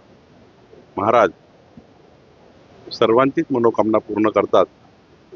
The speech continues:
मी मागच्या एकोणतीस वर्षापासनं सव्वीस एप्रिलला येतच असतो, पण आज मी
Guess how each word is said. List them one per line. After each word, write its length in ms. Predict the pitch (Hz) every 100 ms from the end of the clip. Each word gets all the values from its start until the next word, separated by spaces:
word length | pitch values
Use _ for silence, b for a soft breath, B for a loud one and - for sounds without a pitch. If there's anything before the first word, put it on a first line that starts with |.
| - _ _ _ _
मी 220 | 104 113
मागच्या 640 | 117 104 - 120 117 117 -
एकोणतीस 460 | - - 127 135 139
वर्षापासनं 760 | 120 - 127 120 110 117 120 117 -
सव्वीस 400 | - - 110 123 120
एप्रिलला 440 | 110 117 113 104 - _ _ _ _ _ _ _ - _ _
येतच 300 | 110 - 156
असतो, 240 | 139 - 87 - _ _ - -
पण 100 | 113
आज 220 | 110 110
मी 420 | 110 113 120 117